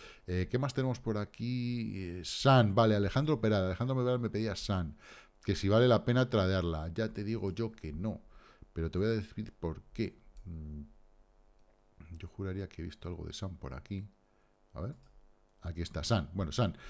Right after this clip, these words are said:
Primero, eh, cuando veis un proyecto,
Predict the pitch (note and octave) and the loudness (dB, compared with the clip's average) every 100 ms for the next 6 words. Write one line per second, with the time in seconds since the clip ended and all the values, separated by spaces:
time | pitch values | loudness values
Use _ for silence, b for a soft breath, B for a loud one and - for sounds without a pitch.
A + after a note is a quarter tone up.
0 | B - C3 B2 A2 - - A2+ A2 A2+ | B 4 8 8 6 0 -2 4 4 4
1 | - - _ _ - _ - - - A2+ | -2 -20 _ _ -20 _ 0 0 4 4
2 | A2+ A#2 D3+ - G3 F3 F3 - C#3 - | 8 8 8 6 4 6 6 6 2 0